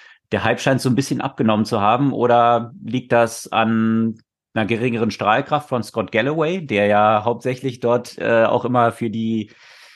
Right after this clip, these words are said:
virale Verbreitung eigentlich der D-L-D-Konferenz maßgeblich mitverantwortlich war mit seinen Talks, die er dort immer gehalten hat, oder?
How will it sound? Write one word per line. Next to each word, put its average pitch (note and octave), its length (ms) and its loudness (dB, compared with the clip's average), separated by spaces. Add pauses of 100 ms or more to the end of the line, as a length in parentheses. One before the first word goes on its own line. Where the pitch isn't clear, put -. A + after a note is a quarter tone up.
(160)
virale B2 400 2
Verbreitung A#2 560 0
eigentlich G2 280 -4
der G#2 160 -4
D-L-D-Konferenz G2+ 1080 -2
maßgeblich G#2 560 0
mitverantwortlich F#2+ 640 -2
war F2 140 2
mit F2+ 120 -2
seinen F#2 200 2
Talks, A2+ 220 0
die - 80 0
er D2+ 40 -2
dort E2 180 0
immer E2+ 140 -2
gehalten E2 320 -2
hat, D#2+ 200 -4
oder? G#2 240 0